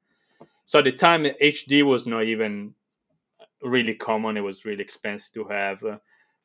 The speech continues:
but yet we were able to pull all these, uh, visual effects. I actually, I became a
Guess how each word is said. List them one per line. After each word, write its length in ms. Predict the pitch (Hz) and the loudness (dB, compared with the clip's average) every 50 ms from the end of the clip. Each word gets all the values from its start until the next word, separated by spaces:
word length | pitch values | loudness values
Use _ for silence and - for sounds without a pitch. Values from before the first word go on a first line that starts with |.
| _ | _
but 220 | 107 113 120 113 110 | 0 2 2 4 6
yet 240 | 113 139 170 165 - | 6 6 4 4 2
we 60 | 135 | -2
were 200 | 117 110 107 107 | 0 2 2 2
able 220 | 107 107 107 113 | 2 2 2 0
to 180 | 110 - - 117 | -2 -4 -6 -16
pull 280 | 110 _ - 113 113 110 | -14 _ -6 0 2 2
all 240 | 107 110 107 101 | 4 4 2 -2
these, 300 | 98 104 104 101 98 - | -2 -6 -8 -8 -8 -8
uh, 60 | - 104 - | -10 -10 -8
visual 300 | - 110 - 120 110 104 | -8 -8 -4 -2 -2 -2
effects. 460 | 98 - - - 95 90 87 - - - | -4 -8 -8 -8 -8 -8 -8 -12 -10 -6
I 100 | 104 113 | -2 -2
actually, 500 | 131 135 - - 156 147 135 117 123 - - | -2 -2 0 0 0 0 0 0 -4 -2 2
I 160 | 123 139 160 | 4 4 4
became 520 | 151 160 151 - - - 117 113 117 120 | 4 0 -6 -4 0 2 4 4 4 2
a 500 | 120 123 127 117 107 107 107 101 101 104 | -2 -6 -6 -4 -4 -4 -4 -4 -6 -8